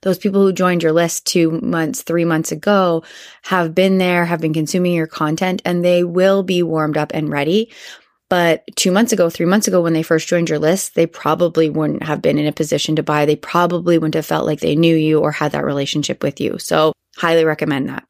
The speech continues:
Number two is to take stock of your current list building strategy. I feel like that's a really weird way to put it, to take stock of your list building <laughs> strategy. But what I really just mean by that is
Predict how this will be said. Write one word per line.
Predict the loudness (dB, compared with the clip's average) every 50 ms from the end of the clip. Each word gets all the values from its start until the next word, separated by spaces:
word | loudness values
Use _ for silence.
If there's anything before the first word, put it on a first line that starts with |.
| _ _ _ _ _ _ _ _ _ _ _ _ _
Number | 0 2 2 4 4 2 2 0 -2 -4 -10 -14 _
two | -10 -10 -10 -4 -2 0 0 2 2 2 2 0 -2 -4 -8 _ _ _ _ _ _
is | 0 0 0 0 -4 -8
to | -6 -2 -2 0 0 0 -2
take | 0 0 0 0 0 -2
stock | -6 -2 0 0 2 2 -2 -2 -4 -4
of | -2 0 0 0 -2 -2
your | -2 0 2 2 2 0
current | -2 -4 -2 0 0 0 0
list | 0 -2 -2 -2 -4 -4
building | -4 -4 -2 -2 -2 -2 -4
strategy. | -4 -4 -4 -4 -4 -4 -4 -6 -6 -6 -6 -8 -10 _ _ _ _ _ _ _ _
I | -10
feel | -2 0 0 2 4
like | 2 2 2
that's | 0 0 0
a | 2 0
really | 2 2 2 4 2 2
weird | 2 0 0 2 2 2 2
way | 2 0 2
to | 0 0
put | -2 -4 -4 -2
it, | 0 0 0 -2 -6 _ _ _ _ _ _ _ _ _ _ _ _ -8
to | -8 -2
take | -2 -2 -2 -2
stock | -6 -10 -2 0 0 0 2 0 -2 -2 -2
of | 0 0 0 0 0
your | -2 0 2 2 2 2 0 0 -2 -6 -4 _
list | -4 -4 -2 0
building | 0 2 4 4 4 2 2
<laughs> |
strategy. | 0 -2 -2 -2 -2 -4 -2 -2 -2
But | -2 -2 -4 -2
what | 0 0 2
I | 0
really | 0 0 -2 0 0 -2
just | -2 -2 -4 -4
mean | -2 -2 0 0 0
by | 2 2 2
that | 0 0 0 -2 -2 0
is | 0 2 4 4 2 0 -2 -6